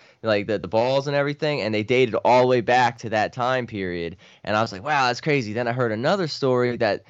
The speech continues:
they were playing, the kids were playing, um, hide and seek in, uh, Devil's Den, and somebody found a skull, and I was like, "All right, that's crazy." But what personally happened to me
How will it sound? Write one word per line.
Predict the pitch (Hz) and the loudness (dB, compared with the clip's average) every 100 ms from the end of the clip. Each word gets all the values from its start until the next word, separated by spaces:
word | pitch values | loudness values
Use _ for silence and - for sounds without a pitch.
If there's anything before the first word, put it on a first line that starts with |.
| _ | _
they | 123 127 | 0 2
were | 120 | 0
playing, | - 127 104 98 | -2 -4 -4 -4
the | 104 | -4
kids | 104 143 120 | -4 -6 -6
were | |
playing, | 107 135 117 110 | -4 -2 -2 -2
um, | 104 101 95 92 - | 0 0 -2 -6 -10
hide | 117 127 | -2 0
and | 113 | -2
seek | 107 139 131 113 | -4 -10 -8 -6
in, | 104 101 | -6 -4
uh, | 90 87 80 82 | -2 -2 -2 -4
Devil's | - 120 113 95 | 0 0 0 -6
Den, | 92 120 110 90 - _ | 0 2 2 -2 -10 _
and | - | -4
somebody | 143 131 120 | 0 2 0
found | 127 120 | 0 0
a | 120 | -2
skull, | - 113 104 113 117 | -2 2 2 0 -6
and | 110 | -8
I | |
was | 104 | -6
like, | 117 - | -6 2
"All | 165 | 4
right, | 117 110 - | 4 2 -2
that's | 123 123 | -6 -6
crazy." | - 98 98 101 | -6 -6 -6 -4
But | 113 101 - - - | 0 -2 -4 -20 -2
what | 117 113 | -2 0
personally | 151 151 147 143 131 | 2 2 0 -2 0
happened | 127 120 113 | 0 0 -4
to | 101 | -8
me | 120 180 135 | -4 -4 -4